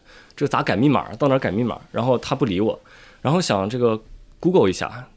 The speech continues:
但是这个也好像也搜不到，然后我突然灵光一闪，我说那个我问问Chat G P T说这个你们O P N A I的密码怎么改，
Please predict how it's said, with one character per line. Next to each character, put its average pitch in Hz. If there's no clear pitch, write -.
但 151
是 147
这 135
个 123
也 107
好 107
像 147
也 104
搜 123
不 143
到， -
然 151
后 202
我 143
突 -
然 196
灵 143
光 175
一 165
闪， 98
我 95
说 135
那 143
个 120
我 120
问 135
问 170
Chat 175
G 165
P 156
T 160
说 151
这 156
个 135
你 110
们 131
O 196
P 196
N 202
A 202
I 196
的 196
密 202
码 123
怎 135
么 131
改， 87